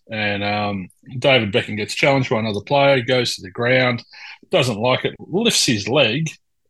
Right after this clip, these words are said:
uh, and the Argentinian player feels that touch and then flops and falls to the ground. And, oh, you know,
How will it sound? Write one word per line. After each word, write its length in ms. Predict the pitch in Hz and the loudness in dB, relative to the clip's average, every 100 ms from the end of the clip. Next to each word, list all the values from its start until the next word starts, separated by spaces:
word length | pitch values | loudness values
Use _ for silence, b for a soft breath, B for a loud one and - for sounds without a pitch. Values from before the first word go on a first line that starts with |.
| _ - | _ -2
uh, 60 | |
and 720 | 139 139 135 - 135 135 127 117 - | 2 4 2 2 0 0 0 -4 -8
the 200 | 127 127 | -4 0
Argentinian 760 | 123 139 120 117 - 117 123 120 | 2 2 0 -4 -4 -4 -4 -4
player 380 | 120 120 117 B B - | -2 0 -2 B B -16
feels 440 | - 156 151 151 | -4 0 2 2
that 200 | 123 117 - | 2 -2 -2
touch 300 | 120 120 117 | -2 -2 -6
and 80 | |
then 180 | 113 - - | -6 -8 -10
flops 320 | - - - 101 | -10 -8 -6 -6
and 100 | 98 | -4
falls 280 | - 110 - | -4 -4 -6
to 100 | 95 | -8
the 100 | 98 | -8
ground. 360 | 98 101 104 | -4 -2 -2
And, 140 | 92 87 | -4 0
oh, 600 | 98 95 87 80 135 104 | 4 4 6 4 2 0
you 80 | 101 | -6
know, 160 | - | -12